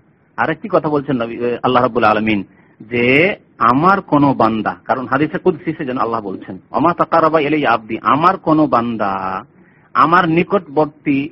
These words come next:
হয় না, বিশাইইন, এমন কিছু দ্বারা, যে আহাব্বু ইলাইয়া, যা আমার নিকট বেশি প্রিয় হতে পারে, মিম্মা আফতারাতুহু আলাইহি, যা আমি ফরজ করেছি তার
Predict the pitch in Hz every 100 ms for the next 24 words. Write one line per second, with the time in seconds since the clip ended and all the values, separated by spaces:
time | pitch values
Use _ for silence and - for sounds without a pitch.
0 | 113 120 135 185 180 147 139 147 - 208
1 | 190 165 170 151 220 269 269 226 214 151
2 | 120 110 104 110 _ - 139 - 139 196
3 | 185 208 180 190 165 139 135 139 156 202
4 | 220 220 202 165 160 151 - 220 247 185
5 | 175 147 123 117 107 - _ _ _ 110
6 | 123 135 160 - - 151 135 127 131 123
7 | 113 147 156 151 160 147 147 139 165 160
8 | - 156 185 - 165 151 139 170 - 156